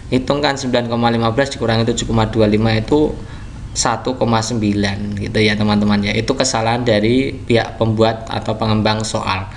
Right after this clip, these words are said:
Jadi kalau ada soal seperti ini lagi ya, teman-teman, itu positif tidak ada jawabannya, tapi kalau disuruh memilih maka jawaban yang paling tepat ya opsi D. Berikutnya, bacalah kutipan teks cerita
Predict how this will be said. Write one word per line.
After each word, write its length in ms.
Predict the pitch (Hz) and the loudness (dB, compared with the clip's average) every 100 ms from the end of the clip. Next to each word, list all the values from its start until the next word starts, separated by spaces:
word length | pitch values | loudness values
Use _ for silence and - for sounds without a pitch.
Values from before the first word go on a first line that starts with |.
| - - - | -14 -16 -8
Jadi 240 | - 117 151 | -4 0 0
kalau 320 | 147 151 135 | 2 0 -2
ada 320 | - 139 143 131 | -2 -2 0 0
soal 240 | 139 127 | 2 0
seperti 400 | 139 139 131 135 | 0 -2 0 0
ini 80 | 147 | 0
lagi 240 | 139 139 | 0 0
ya, 80 | 151 | -2
teman-teman, 720 | 135 131 127 127 131 131 127 - | 0 0 2 2 2 2 -4 -4
itu 480 | 123 120 147 143 135 - - - | -4 -2 0 0 -2 -10 -14 -4
positif 480 | 127 - 135 175 - | -2 -2 -2 -2 -2
tidak 240 | 127 113 | -2 -2
ada 100 | 123 123 | -2 0
jawabannya, 560 | 113 107 101 101 123 | 2 2 2 0 0
tapi 240 | 127 127 139 | 0 -2 -2
kalau 320 | 120 123 113 - 170 | -2 -2 -6 -4 0
disuruh 320 | 214 208 160 | 2 2 2
memilih 480 | 139 123 113 131 160 | 2 2 2 2 0
maka 320 | 123 113 131 | -2 0 0
jawaban 480 | 127 110 104 117 117 | 2 2 4 0 0
yang 160 | 113 | 0
paling 240 | 113 110 110 | 0 0 -2
tepat 480 | 107 127 120 - | -2 -2 -4 -6
ya 400 | 113 110 110 127 - - - - | 0 2 2 -2 -6 -14 -6 -2
opsi 400 | 110 - 123 120 | -2 0 0 2
D. 400 | 131 113 98 - - - - - - - - - - - - - - - - - - - - - - - - 202 | 2 2 0 -8 -12 -14 -14 -14 -16 -16 -16 -18 -18 -20 -18 -16 -14 -14 -16 -16 -14 -14 -14 -16 -14 -14 -4 0
Berikutnya, 640 | 208 214 160 107 - - - | 2 2 0 -2 -8 -12 0
bacalah 400 | 156 175 196 214 | 0 2 0 0
kutipan 400 | 202 190 185 180 | -2 0 0 0
teks 240 | 180 - | -2 -2
cerita 320 | - 170 160 | -4 -2 0